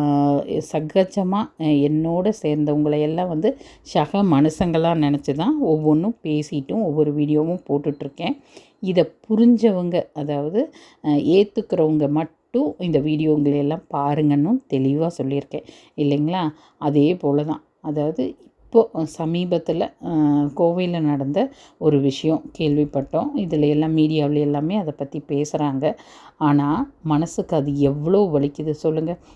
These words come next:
அந்த பொண்ணோட வீட்லயாகட்டும், அந்த பையனோட வீட்லயாகட்டும் எவ்வளோ கஷ்டப்படுவாங்க. இதுக்கு எல்லாம் என்ன காரணம், என்ன காரணம்னு தேடி பாருங்களேன்,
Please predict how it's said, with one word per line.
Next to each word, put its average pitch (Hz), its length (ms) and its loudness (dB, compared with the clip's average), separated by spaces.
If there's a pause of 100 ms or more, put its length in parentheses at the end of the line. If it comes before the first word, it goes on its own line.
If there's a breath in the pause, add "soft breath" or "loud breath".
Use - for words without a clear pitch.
(140 soft breath)
அந்த 147 340 0
பொண்ணோட 165 440 2
வீட்லயாகட்டும், 139 720 -2
அந்த 143 280 -2
பையனோட 156 500 0
வீட்லயாகட்டும் 139 680 -4 (320 loud breath)
எவ்வளோ 190 420 4
கஷ்டப்படுவாங்க. 143 800 -2 (300 soft breath)
இதுக்கு 190 440 -4
எல்லாம் 208 580 2
என்ன 185 480 -2
காரணம், 170 600 -2
என்ன 170 520 0
காரணம்னு 156 640 -2
தேடி 170 300 0
பாருங்களேன், 151 720 0